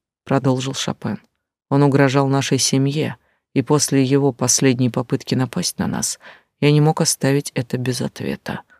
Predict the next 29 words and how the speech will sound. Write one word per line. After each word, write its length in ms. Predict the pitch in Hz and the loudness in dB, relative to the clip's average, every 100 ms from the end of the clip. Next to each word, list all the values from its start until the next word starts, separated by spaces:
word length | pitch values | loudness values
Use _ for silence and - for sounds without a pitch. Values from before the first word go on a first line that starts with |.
| _ _ _ _ _ _ | _ _ _ _ _ _
Это 160 | - 131 | -2 2
была 220 | 147 147 | 4 4
мера 300 | 143 151 151 | 4 2 2
самообороны, 880 | - 139 143 143 147 147 139 135 120 - | 2 4 4 2 2 0 0 -4 -6 -18
чтобы 460 | - - 143 139 151 | -14 -4 0 2 0
защитить 640 | 135 143 - - 131 117 | 0 -4 -4 -4 -4 -2
нас, 280 | - - - - - | -6 -4 -6 -8 -12
чтобы 480 | - - 147 143 147 | -10 2 2 6 4
защитить 580 | 135 139 - 123 139 - | 4 0 0 0 -2 -2
тебя 400 | - 127 135 143 | -2 2 4 2
и 60 | |
нашего 340 | 131 127 - 120 | 0 -2 -2 -2
сына». 480 | - - - 98 - _ _ _ _ _ _ _ _ | -2 -2 -4 -8 -10 _ _ _ _ _ _ _ _
«И 60 | 170 | 2
он 160 | 165 135 | 2 0
тоже 260 | 127 123 | -4 -6
пусть 280 | 120 - - | -8 -12 -10
покоится 480 | - - 123 120 - | -10 -6 -8 -6 -6
с 100 | - | -4
миром», 380 | - 113 120 110 - - | -2 -2 -4 -8 -20 -16
слабо 380 | - - 143 127 | -4 2 2 4
улыбаясь, 420 | 127 127 139 156 | 2 2 0 0
сказала 420 | - - 123 131 127 | -2 -2 -2 -2 -2
я. 300 | 117 98 - _ _ | -4 -10 -12 _ _
Шопен 380 | - 127 143 | -4 -2 -2
рассмеялся. 800 | 147 139 - 127 117 117 - - - _ _ _ _ - | 0 -2 -2 -2 -4 -6 -8 -8 -18 _ _ _ _ -2
«Узнаю 540 | 135 123 139 131 135 | 0 4 2 2 0
мою 260 | 147 147 139 | -2 -4 -4
девочку. 640 | 123 113 117 - - | -4 -2 -4 -4 -6